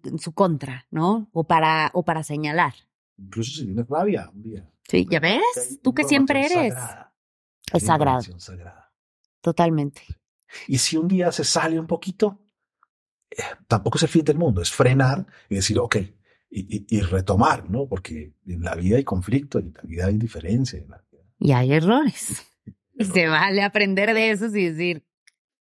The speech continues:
Speaker 2: Bueno, ¿y qué tal la historia de Bárbara? Tremenda.
Speaker 1: El
Speaker 2: Bueno.
Speaker 1: juicio también, ¿no? El, el, el cómo hablamos mucho de eso y hablamos mucho de eso después también cuando salió. O sea, cómo,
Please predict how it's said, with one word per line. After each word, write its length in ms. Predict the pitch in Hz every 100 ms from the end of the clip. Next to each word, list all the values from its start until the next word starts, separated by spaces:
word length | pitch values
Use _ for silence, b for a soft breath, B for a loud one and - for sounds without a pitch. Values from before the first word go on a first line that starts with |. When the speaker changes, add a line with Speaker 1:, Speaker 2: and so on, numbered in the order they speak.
| _ _ _ _ 339 - B B B B _ _
Speaker 2:
Bueno, 220 | 117 110 104
¿y 40 |
qué 120 | 113
tal 200 | 107 120
la 60 | 120
historia 380 | - 120 113 110
de 100 | 95
Bárbara? 580 | 90 87 - - - _ _ _ _ _ _ _ _ _ _ _ _ _ -
Tremenda. 760 | 92 92 92 90 69 - - _ _ _ _ _ _ _ _ -
Speaker 1:
El 100 | -
Speaker 2:
Bueno. 100 | -
Speaker 1:
juicio 800 | - 165 220 208 - - 185 165
también, 500 | 156 165 170 151 143
¿no? 360 | 147 180 214
El, 260 | 196 160 156
el, 300 | 160 156 151
el 360 | 156 147 147 -
cómo 600 | 170 175 180 175 156 - _ _ _ _
hablamos 300 | - 170 190 202
mucho 220 | 196 196
de 40 |
eso 100 | 196
y 20 |
hablamos 260 | 202 190 202
mucho 200 | 208 220
de 60 | 208
eso 140 | 233
después 420 | 165 - 233 185
también 260 | 156 151 147
cuando 220 | 147 165
salió. 320 | - 92 123
O 60 | 160
sea, 180 | 165 160
cómo, 480 | 170 175 180 165